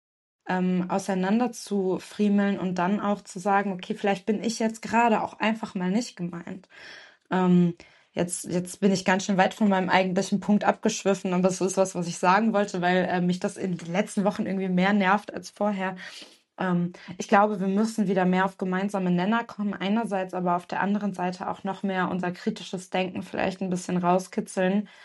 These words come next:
weil wir können auch nicht, ähm, von unseren Genossinnen und Genossen erwarten,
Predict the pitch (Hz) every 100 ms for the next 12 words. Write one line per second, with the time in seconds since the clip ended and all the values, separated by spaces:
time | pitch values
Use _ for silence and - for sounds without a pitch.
0 | - - - 180 175 180 - 196 226 220
1 | 190 190 175 180 240 320 - - _ _
2 | _ _ _ _ - 214 202 202 - -
3 | - 214 208 202 196 196 180 190 185 220
4 | 220 220 202 190 185 180 202 - 185 180
5 | 180 196 202 196